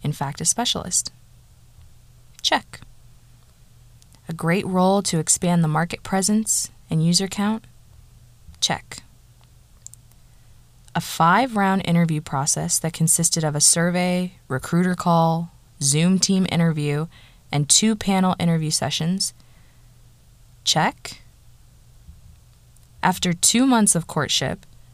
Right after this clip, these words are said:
I had graduated to the fourth round. An hour and a half with a panel of women that are credentialed for my industry. We are so proud of our diversity here.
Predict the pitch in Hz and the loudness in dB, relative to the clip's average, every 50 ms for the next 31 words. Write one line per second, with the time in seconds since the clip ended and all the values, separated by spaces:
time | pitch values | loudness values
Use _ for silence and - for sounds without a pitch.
0 | - - - - - 180 180 185 175 170 165 170 170 165 165 165 170 165 160 160 | -20 -20 -14 -4 -2 0 2 2 2 0 2 2 4 4 4 2 2 0 0 0
1 | 156 - 160 147 151 - - 147 147 160 - - 165 170 - 180 180 175 - - | 0 -2 -2 -4 -6 -4 -4 -4 -4 -4 -4 -6 -6 -6 -4 -6 -6 -8 -8 -16
2 | - - - - - - - - - _ - - - - - - - - - - | -20 -20 -20 -20 -20 -20 -20 -20 -20 _ -20 -20 -20 -20 -20 -20 -20 -20 -20 -20
3 | - - - - - - - 165 170 - - - 170 185 202 214 220 220 208 175 | -20 -20 -20 -20 -14 -4 0 0 0 2 2 4 4 4 4 4 4 2 2 2
4 | 175 170 156 156 160 - 156 151 147 - - 165 160 160 165 170 170 170 165 170 | 2 2 2 0 0 -2 -4 -4 -4 -4 -2 0 2 2 2 2 2 0 0 -2
5 | 156 147 147 147 139 - 170 170 - - - - 147 147 156 - - - 156 151 | -4 -4 -4 -4 -4 -4 -6 -6 -8 -10 -4 0 0 0 0 0 -2 -4 -2 -2
6 | 151 147 156 - 156 151 - - 156 147 147 - - - 139 139 139 156 - - | 0 -2 -2 -2 -4 -6 -4 -4 -4 -4 -4 -4 -4 -4 -4 -4 -2 -2 -2 -2
7 | - - - 175 170 - - - - - - - - - - - - - - - | -2 -4 -10 -12 -12 -16 -20 -20 -20 -20 -20 -20 -20 -20 -20 -20 -20 -20 -20 -20
8 | - - - - - - - - - - - - - - 208 220 269 311 302 294 | -20 -20 -20 -20 -20 -20 -20 -20 -20 -20 -20 -20 -10 -4 -2 0 0 0 -2 -2
9 | - - - - - - 196 185 196 214 - - - 160 151 147 147 160 196 233 | 0 2 2 2 2 2 2 0 0 -2 -2 -2 -2 -2 -2 -2 -2 -2 -4 -6
10 | - - - 190 175 165 160 160 - 156 156 151 147 139 147 - - - 165 175 | -6 -4 -2 0 2 2 2 2 0 -2 -4 -4 -4 -2 -4 -4 -4 -4 -8 -6
11 | 175 180 - - - 202 185 | -6 -6 -6 -8 -8 -10 -12